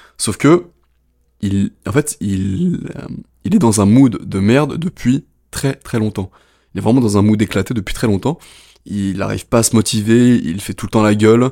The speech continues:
il est tout le temps un peu sur les nerfs, il a aucune envie de vivre, en fait, tu vois. Et je lui ai dit, « Jean-Christophe,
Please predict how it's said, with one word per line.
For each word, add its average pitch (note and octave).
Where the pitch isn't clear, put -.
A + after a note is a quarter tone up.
il -
est G2
tout A#2
le G#2
temps A#2+
un A2
peu A#2
sur A#2
les A2+
nerfs, B2
il D2+
a E2
aucune B2+
envie B2
de B2
vivre, C#3+
en B2
fait, E3+
tu -
vois. D3+
Et A#2
je G#2
lui G#2
ai -
dit, « C#3+
Jean-Christophe, -